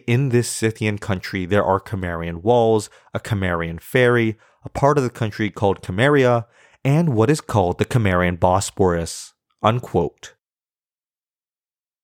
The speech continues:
This is, of course, the narrative of the Cimmerian peoples as described by the Greek historian Herodotus.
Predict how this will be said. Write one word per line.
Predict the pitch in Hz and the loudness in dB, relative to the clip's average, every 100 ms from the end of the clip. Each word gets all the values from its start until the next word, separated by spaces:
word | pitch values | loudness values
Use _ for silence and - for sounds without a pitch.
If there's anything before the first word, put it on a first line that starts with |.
| _ _ - | _ _ -4
This | 117 185 - | 0 2 2
is, | 208 | 2
of | 208 - | 0 0
course, | 156 147 - | 4 4 2
the | 117 | -2
narrative | 92 98 135 135 | 0 2 4 2
of | 127 | 0
the | - | -2
Cimmerian | 110 107 123 127 | 2 2 2 0
peoples | - 107 - 101 95 - | -6 -6 0 2 0 -2
as | 104 98 95 | 0 0 0
described | 98 - - 113 117 110 107 | -4 -4 0 4 4 2 0
by | 107 | 0
the | 92 | -2
Greek | 87 98 127 - | -4 -2 -2 -2
historian | - 135 - 113 95 90 | -2 -2 0 2 2 0
Herodotus. | 87 90 82 85 85 82 - - | -2 -2 0 0 0 -2 -4 -12